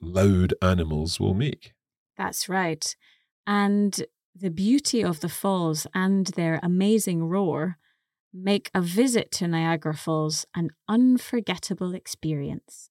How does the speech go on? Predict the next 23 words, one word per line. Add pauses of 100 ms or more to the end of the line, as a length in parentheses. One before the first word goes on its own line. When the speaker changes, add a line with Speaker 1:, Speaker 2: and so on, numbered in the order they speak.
Speaker 2:
an
experience
that
is (540)
impossible
to
forget. (560)
Speaker 1:
You
won't (140)
go
away (120)
disappointed. (520)
Speaker 2:
Yes,
and
here's
our
final
phrasal
verb
with (260)
go. (800)
Go
away